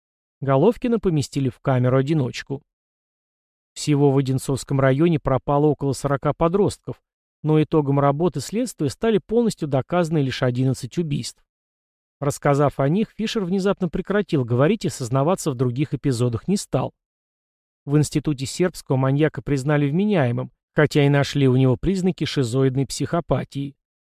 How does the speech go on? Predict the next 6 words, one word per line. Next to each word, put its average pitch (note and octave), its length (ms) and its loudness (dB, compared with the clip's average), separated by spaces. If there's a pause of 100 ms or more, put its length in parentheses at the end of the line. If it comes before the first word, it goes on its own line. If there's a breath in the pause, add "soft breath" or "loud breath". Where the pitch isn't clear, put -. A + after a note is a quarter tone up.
(180)
Уголовное B2+ 600 2
дело A#3 260 2
составило F3+ 540 -2
девяносто B2+ 400 -2
пять B2 320 -2
томов. C3+ 340 0